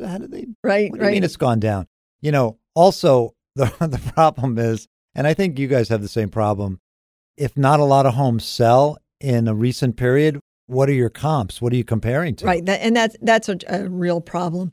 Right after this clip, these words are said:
Speaker 1: Yeah.
Speaker 2: The interesting thing is both the artificial intelligence and the sellers, in my opinion, are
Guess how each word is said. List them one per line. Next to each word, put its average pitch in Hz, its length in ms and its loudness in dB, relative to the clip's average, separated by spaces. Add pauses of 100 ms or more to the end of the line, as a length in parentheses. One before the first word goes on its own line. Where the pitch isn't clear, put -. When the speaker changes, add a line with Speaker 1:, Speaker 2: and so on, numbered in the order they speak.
(100)
Speaker 1:
Yeah. 87 200 -12
Speaker 2:
The 226 160 4
interesting 294 560 -2
thing 196 300 -4
is 180 480 -4 (580)
both 233 280 2
the 220 140 -2
artificial 233 600 -2
intelligence 202 840 -4
and 180 420 -2
the 175 240 -4
sellers, 185 920 -4 (640)
in 190 120 2
my 208 240 2
opinion, 180 720 -2 (200)
are 180 240 -4